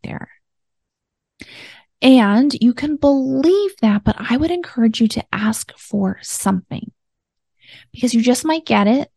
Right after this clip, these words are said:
And even if you don't get it, you're gonna get in the practice of believing yourself and practice the exercise of growing this muscle of asking and advocating for yourself.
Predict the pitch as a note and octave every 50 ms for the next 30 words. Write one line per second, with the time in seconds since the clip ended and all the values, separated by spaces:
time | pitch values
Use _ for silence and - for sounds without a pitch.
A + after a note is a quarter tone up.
0 | _ _ - A#3 A3+ B3+ B3+ C4 - D#4 E4 - - C#4+ A#3 G#3 G#3+ G3 G#3 G3+
1 | G#3 - F3+ F#3 G3 G#3+ B3 - - F#3 G#3 G#3+ A3+ A#3 C4 C4+ C#4 C#4 C4+ A#3+
2 | A#3 G#3+ - - - - G3 F3+ F#3 - - - B3+ C4 - - - G3 - -
3 | G3 G3 F#3+ F#3+ G3 F#3+ G3 F#3+ F#3+ F#3 F#3 - - - F3+ E3+ E3+ E3+ - -
4 | _ _ _ _ _ _ _ _ _ _ _ _ _ _ _ _ _ _ _ _
5 | _ _ _ _ _ _ _ _ _ _ _ _ - - A3 G3+ G3+ - - -
6 | - - A3 G#3 G#3+ G#3+ - - A#3 A3 - A3+ G#3 F#3+ - - G#3 G3 - -
7 | G#3+ G#3+ A3 A3+ A#3 A3+ - - - F#3+ F3+ F3+ F3 F3 F3+ F3+ - _ _ _
8 | G#3+ - - G3+ G3 G3 G3+ G3+ G3 F#3 - - G3 F3 F#3 F#3 - - G#3 G#3
9 | G#3 - - F#3+ F#3+ - - _ - - F3 F3+ - - - - G3+ F#3 F#3+ G3
10 | - _ _ _ _ - G#3+ F#3 F3+ F3+ - - - - F3+ F3+ F#3+ F#3+ - -
11 | - F#3 G3 F#3 F#3 G3+ G#3+ - - F#3 G3+ F#3+ G3 - - - -